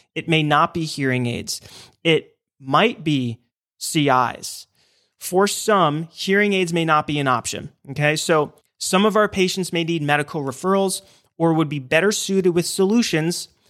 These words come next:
like cochlear implants. Kelsey, tell us how Cycle's C I candidacy tool really helps practices better identify patients, you know, who might not be a good fit for traditional hearing aids.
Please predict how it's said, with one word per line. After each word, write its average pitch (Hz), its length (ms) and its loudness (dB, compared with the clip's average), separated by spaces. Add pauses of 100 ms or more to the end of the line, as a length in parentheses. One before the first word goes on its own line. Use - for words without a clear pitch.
(120)
like 156 220 0
cochlear 151 460 -2
implants. - 840 -2 (440)
Kelsey, 190 340 0
tell 202 380 0
us 247 160 -2
how 240 200 -2
Cycle's 170 880 0
C 170 320 -2
I 143 200 4
candidacy 156 640 -4
tool 175 560 0 (360)
really 214 500 2
helps 185 460 0
practices 156 1080 -2 (260)
better 202 240 2
identify 190 680 2
patients, 165 880 -2 (380)
you 151 100 0
know, 151 180 4
who 151 340 2
might 151 280 -2
not 160 320 0
be 156 160 2
a 143 40 2
good 135 220 0
fit - 320 0
for 139 340 0
traditional 131 520 -2
hearing 131 320 -4
aids. - 340 -12